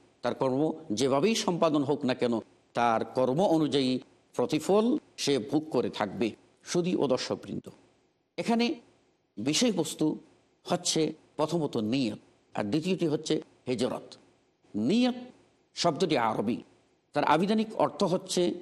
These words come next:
আল ইরাদা আবিল কসদ, মনে মনে কোনো কাজ সম্পাদনের সংকল্পকে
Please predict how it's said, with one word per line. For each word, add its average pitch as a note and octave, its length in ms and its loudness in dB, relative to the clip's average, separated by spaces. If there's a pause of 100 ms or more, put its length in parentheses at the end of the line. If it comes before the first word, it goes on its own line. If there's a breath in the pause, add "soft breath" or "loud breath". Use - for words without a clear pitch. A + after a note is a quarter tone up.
(220)
আল A#2 200 2
ইরাদা F#3 520 4 (260)
আবিল A2+ 280 0 (120)
কসদ, - 340 0 (720)
মনে F3+ 240 2
মনে F#3+ 320 2 (280)
কোনো D3 200 0
কাজ E3 320 0
সম্পাদনের D3 800 0 (220)
সংকল্পকে C#3+ 880 0